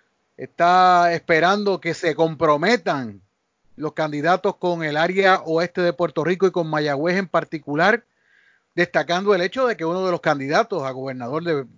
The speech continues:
por el Partido Popular Democrático es del área, que es el alcalde de Isabela, Charlie Delgado Altieri. Hablamos sobre la oposición política, hablamos sobre la pesquisa federal de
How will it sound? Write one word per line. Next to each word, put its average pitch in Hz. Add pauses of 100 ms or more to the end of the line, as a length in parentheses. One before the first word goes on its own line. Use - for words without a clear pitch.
(100)
por 127
el 123
Partido 139
Popular 156
Democrático 156
es 147 (320)
del 131
área, 180 (200)
que 131
es 131
el 147 (300)
alcalde 151
de 160
Isabela, 151
Charlie 147
Delgado 143
Altieri. 180 (560)
Hablamos 160
sobre 185
la 165
oposición 147
política, 147 (680)
hablamos 160
sobre 202
la 175
pesquisa 175
federal 156 (920)
de 147